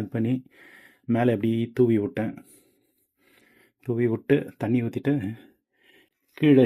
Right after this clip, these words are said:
ஹீட்டட் மேப் வச்சுக்கிறேன் பாருங்க. ஒரு ப்ராப்பர் ஹீட்டட் மேப்பெல்லாம் வாங்கிட்டு வந்துட்டேன் இதுக்காக. So I have set it to some decent temperature. தொட்டு பார்த்தா தெரியுதுங்க, நல்லா இருக்குது டெம்பரேச்சரு.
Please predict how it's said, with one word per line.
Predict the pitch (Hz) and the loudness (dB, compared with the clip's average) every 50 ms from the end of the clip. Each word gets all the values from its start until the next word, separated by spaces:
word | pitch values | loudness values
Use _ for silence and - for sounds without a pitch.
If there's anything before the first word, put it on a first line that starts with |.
| 95 | 4
ஹீட்டட் | 135 143 135 147 123 110 113 | 2 4 4 4 4 4 2
மேப் | 113 135 - | 2 2 2
வச்சுக்கிறேன் | 92 - - 117 101 101 95 101 | -2 0 -2 -2 -2 -2 -2 -4
பாருங்க. | 98 90 92 92 90 - - _ _ _ _ _ _ _ _ _ _ _ _ _ _ _ _ _ _ 107 | -4 -4 -6 -6 -8 -12 -20 _ _ _ _ _ _ _ _ _ _ _ _ _ _ _ _ _ _ -12
ஒரு | 92 95 - | -12 -10 -2
ப்ராப்பர் | - 123 123 - - 135 117 92 | 0 0 0 2 0 -2 -2 -2
ஹீட்டட் | - 139 139 - 117 110 113 | -6 -6 -6 -4 -2 -2 -2
மேப்பெல்லாம் | 113 110 - 117 120 113 110 | -2 -2 -4 -4 -4 -2 -2
வாங்கிட்டு | 110 110 107 - 104 104 | -2 -4 -4 -6 -8 -8
வந்துட்டேன் | 101 98 - 110 107 - - - _ _ _ _ _ _ _ _ _ _ _ _ 127 | -8 -8 -8 -10 -10 -10 -16 -20 _ _ _ _ _ _ _ _ _ _ _ _ -12
இதுக்காக. | 104 - - 107 104 98 104 107 92 _ _ _ _ _ _ _ _ _ _ _ _ _ _ _ _ _ _ _ _ _ _ _ _ | -10 -8 -6 -6 -4 -4 -6 -8 -10 _ _ _ _ _ _ _ _ _ _ _ _ _ _ _ _ _ _ _ _ _ _ _ _
So | - 113 | -8 -6
I | 95 | -6
have | 98 92 - | -6 -6 -2
set | - 127 127 - | -2 0 2 2
it | 131 131 - _ - | 2 0 0 _ 0
to | 120 113 113 110 110 110 110 107 104 - | 0 2 2 2 2 0 0 -2 -2 -4
some | 113 104 101 - | -4 -4 -2 -2
decent | 117 110 - 120 101 - | -2 0 0 0 0 0
temperature. | 110 113 - 127 117 - - 113 110 - - | -2 0 0 0 0 2 0 -2 0 0 0
தொட்டு | 120 - 113 | 0 2 4
பார்த்தா | 131 123 131 127 - | 4 6 6 6 6
தெரியுதுங்க, | - 120 107 113 117 107 101 - - - - | 4 2 2 2 0 -2 -2 -6 -10 -10 -6
நல்லா | 113 107 110 107 | -4 -2 -2 -2
இருக்குது | 98 110 95 92 - - | -2 -4 -6 -6 -8 -10
டெம்பரேச்சரு. | 107 98 - 101 92 - 110 117 | -10 -6 -6 -6 -4 -4 -4 -4